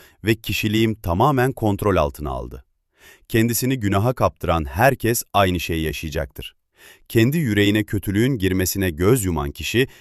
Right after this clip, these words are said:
şeytanın tuzağına kolayca düşecek ve onun tutsağı olacaktır.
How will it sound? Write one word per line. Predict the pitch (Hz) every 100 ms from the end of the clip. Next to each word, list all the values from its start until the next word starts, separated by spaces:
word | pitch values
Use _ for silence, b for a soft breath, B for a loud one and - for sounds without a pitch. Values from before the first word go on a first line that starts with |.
| b
şeytanın | - 110 107 110 120
tuzağına | 120 95 95 92 92
kolayca | 87 80 87 127 95
düşecek | 78 76 71 104 123 b b b
ve | 104 107 -
onun | 95 104 139
tutsağı | - 101 - 92
olacaktır. | 80 73 71 67 - - -